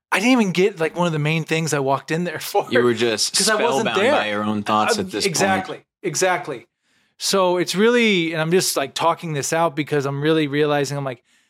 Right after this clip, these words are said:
Speaker 1: this life just keeps moving. And it just, I'm really becoming aware of just how much of it we're just on autopilot zombie mode. I'm like, you know, next thing you know, I'm gonna be forty.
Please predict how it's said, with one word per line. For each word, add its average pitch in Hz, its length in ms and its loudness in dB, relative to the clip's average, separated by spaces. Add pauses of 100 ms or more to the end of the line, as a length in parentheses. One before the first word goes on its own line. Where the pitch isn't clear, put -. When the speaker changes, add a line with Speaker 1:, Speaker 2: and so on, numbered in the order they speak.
(320)
Speaker 1:
this 196 380 0
life 196 400 0
just 151 240 -2
keeps - 360 -8
moving. 139 680 2 (840)
And 156 540 -2
it 170 100 -2
just, 208 300 2
I'm 170 180 0
really 214 220 4
becoming 185 400 -2
aware 147 340 2
of 143 80 -2
just 131 200 -6
how 170 240 0
much 143 280 -2
of 156 140 -2
it 135 120 -2
we're 127 160 -6
just 131 280 -4
on 131 160 -6
autopilot 127 720 -8
zombie 147 340 -6
mode. 110 200 -12 (1300)
I'm 139 120 -14
like, 110 160 -14
you 135 80 -8
know, 120 120 -8
next 139 240 -10
thing 139 100 -10
you 120 60 -12
know, 151 140 -8
I'm 151 100 -12
gonna 113 140 -16
be 110 80 -18
forty. 190 400 -14